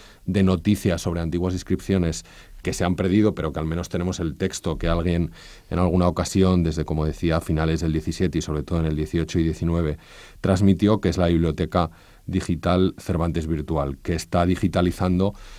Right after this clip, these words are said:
eh, bueno, pues los fondos, sobre todo la correspondencia, eh, que se guarda en el archivo de la Real Academia de la Historia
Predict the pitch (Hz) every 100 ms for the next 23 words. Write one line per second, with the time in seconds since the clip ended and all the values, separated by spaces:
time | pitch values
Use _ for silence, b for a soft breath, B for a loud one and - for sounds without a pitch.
0 | B - 78 80 71 82 82 76 - 98
1 | 98 101 104 76 73 80 80 80 78 78
2 | - 80 82 85 - 87 87 B B B
3 | - 82 - 87 82 87 87 87 80 78
4 | 90 85 82 80 85 82 85 85 85 85
5 | 82 - 92 95